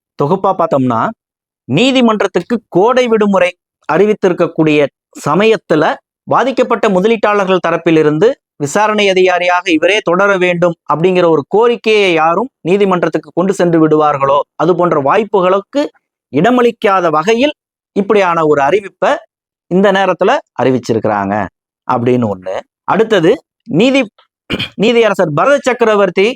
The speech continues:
இந்த வழக்குல தலையிட்டு நிலங்களை மதிப்பீடு செய்வதற்கான கமிட்டி அமைக்கணும் அப்படின்னு சொல்லி உத்தரவு பிறப்பித்திருக்கக்கூடிய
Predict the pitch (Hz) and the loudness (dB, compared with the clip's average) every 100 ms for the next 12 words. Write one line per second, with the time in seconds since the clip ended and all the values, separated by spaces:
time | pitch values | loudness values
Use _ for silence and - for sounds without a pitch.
0 | - _ _ 190 185 156 185 220 208 175 | -8 _ _ 0 2 2 0 0 2 0
1 | 165 170 202 180 - 185 539 _ _ 139 | 0 0 2 0 0 0 0 _ _ -2
2 | 196 277 277 269 269 - 156 170 277 294 | 0 2 2 0 0 -4 -4 0 0 2
3 | 269 247 226 214 202 185 196 196 180 - | 2 2 2 2 0 0 0 -2 -4 -4
4 | 202 285 240 254 202 202 190 180 170 120 | 0 0 2 2 2 0 0 2 0 -2
5 | _ _ _ _ 160 156 190 214 - 160 | _ _ _ _ -2 0 0 0 0 2
6 | 156 262 - _ _ _ _ 160 226 240 | 2 0 -2 _ _ _ _ -4 2 2
7 | 226 202 180 175 175 147 147 156 151 | 2 0 -2 -4 -2 -2 -2 0 0